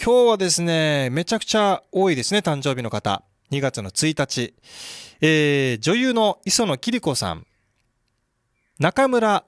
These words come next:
雅俊さん、俳優、黒田アーサーさん、アーティスト、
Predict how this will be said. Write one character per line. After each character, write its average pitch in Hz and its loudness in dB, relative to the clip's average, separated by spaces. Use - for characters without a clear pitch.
雅 156 0
俊 180 -2
さ 92 -4
ん、 - -8
俳 147 -2
優、 123 -2
黒 269 2
田 117 -2
ア 208 2
ー 202 0
サ 123 -2
ー 104 -6
さ 95 -8
ん、 80 -10
ア 196 6
ー 208 2
テ 190 -4
ィ - 0
ス - -2
ト、 107 -4